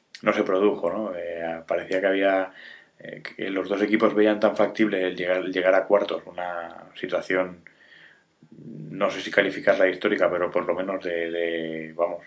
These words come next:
de, ya de, de, de cerrar la carpeta, ¿no? Porque decir, ya hemos llegado hasta aquí,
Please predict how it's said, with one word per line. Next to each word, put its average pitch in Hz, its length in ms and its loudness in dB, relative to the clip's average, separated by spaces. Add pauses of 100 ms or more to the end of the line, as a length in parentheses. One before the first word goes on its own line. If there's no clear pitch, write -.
(380)
de, 87 640 -14
ya 95 160 4
de, 101 140 2
de, 95 260 -2
de 95 200 -2
cerrar 95 300 4
la 101 100 2
carpeta, 92 460 0
¿no? 110 140 -2
Porque 95 180 0
decir, 85 300 -6
ya 87 120 2
hemos 98 180 -2
llegado 98 180 4
hasta 95 160 0
aquí, 104 300 -2